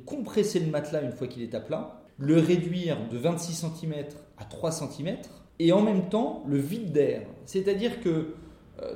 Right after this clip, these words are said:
ton alvéole, si tu veux, elle n'est pas compressée, compressée sauvagement, elle est compressée et en même temps, on la vide de son air. Ce qui veut dire qu'elle est maintenue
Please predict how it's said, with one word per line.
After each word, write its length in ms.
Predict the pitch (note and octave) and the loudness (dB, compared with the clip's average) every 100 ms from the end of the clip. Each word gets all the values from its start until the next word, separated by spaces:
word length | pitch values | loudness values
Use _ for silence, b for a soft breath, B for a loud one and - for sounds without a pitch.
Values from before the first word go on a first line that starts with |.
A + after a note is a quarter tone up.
| - | -4
ton 160 | E3 | 0
alvéole, 440 | E3+ D#3+ E3 G#3 C#4 | 2 4 6 6 4
si 160 | - | 0
tu 140 | E3 F3 | -8 -4
veux, 180 | G#3+ C#4+ - - | -2 -2 -4 -2
elle 400 | F3 E3+ F3+ F3+ | 2 4 2 0
n'est 120 | F3+ | 2
pas 720 | G#3 - F#3 E3 D3 - - - | 2 4 6 6 2 -4 -12 -10
compressée, 720 | - A3 - G#3+ - - G3 F3+ - | -2 -2 2 2 2 -2 -2 -2 -8
compressée 480 | - F#3+ - F#3 F3+ | -4 -2 2 2 2
sauvagement, 680 | - - E3 D#3+ F3 C4 - B B B B - | -2 4 6 6 4 0 -4 B B B B 6
elle 160 | E3+ | 6
est 100 | E3+ | 6
compressée 460 | F3 A3 A3 - C#4 | 2 2 2 2 2
et 60 | |
en 40 | A#3+ | 4
même 180 | G#3+ G3 | 2 2
temps, 120 | C4 | 4
on 40 | |
la 120 | G3+ | 6
vide 240 | F3+ A3 C4 | 6 2 0
de 100 | A3+ | 0
son 260 | - G3+ | 2 0
air. 200 | D#3+ C3+ A2+ G2 - B B B - | 0 0 -4 -12 -14 B B B -18
Ce 100 | - | -10
qui 80 | F3+ | -4
veut 80 | |
dire 200 | G3+ C4+ | 0 0
qu'elle 140 | - E3 | 2 2
est 180 | E3+ F3+ | 4 6
maintenue 680 | A#3 B3 G#3 G#3 A#3+ E4 | 4 2 2 4 2 -2